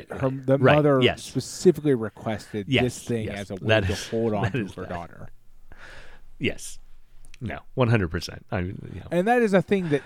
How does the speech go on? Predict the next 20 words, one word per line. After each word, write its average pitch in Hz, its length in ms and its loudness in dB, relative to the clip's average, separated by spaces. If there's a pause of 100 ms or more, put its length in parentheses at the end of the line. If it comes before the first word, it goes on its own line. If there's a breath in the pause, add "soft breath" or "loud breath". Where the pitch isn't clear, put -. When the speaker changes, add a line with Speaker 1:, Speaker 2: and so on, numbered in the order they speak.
Speaker 2:
that 139 100 6
we 139 120 4
Speaker 1:
I 135 40 4
Speaker 2:
hear 143 400 2
Troll 123 380 4 (100)
engage 123 420 0
with 110 200 0
in 120 240 -8
his, 107 220 -4
that 107 220 -10
documentary. 98 800 -6
And, 151 180 0
and 180 160 2
probably 196 340 2 (340 soft breath)
the 156 80 4
most 160 340 8
important 139 640 0
thing 113 380 -6
he 120 120 0
actually 101 440 -4